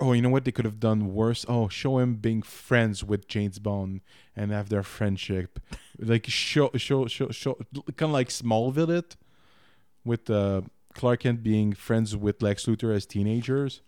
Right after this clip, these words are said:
Speaker 2: I haven't watched that in so long. I vaguely remember that.
Speaker 1: Yeah.
Speaker 2: I'd never really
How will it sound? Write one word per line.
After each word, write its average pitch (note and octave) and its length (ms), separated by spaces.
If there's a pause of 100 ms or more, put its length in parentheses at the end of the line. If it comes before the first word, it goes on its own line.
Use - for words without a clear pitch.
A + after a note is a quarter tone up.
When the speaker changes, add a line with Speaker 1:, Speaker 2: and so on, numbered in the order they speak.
(160)
Speaker 2:
I - 60
haven't F#2 260
watched D#2 240
that E2 160
in D2+ 140
so - 500
long. E2+ 300
I G2+ 160
vaguely F#2+ 540
remember G#2+ 420
that. G#2+ 340
Speaker 1:
Yeah. G2+ 340
Speaker 2:
I'd F#2 120
never B2+ 260
really F#2 260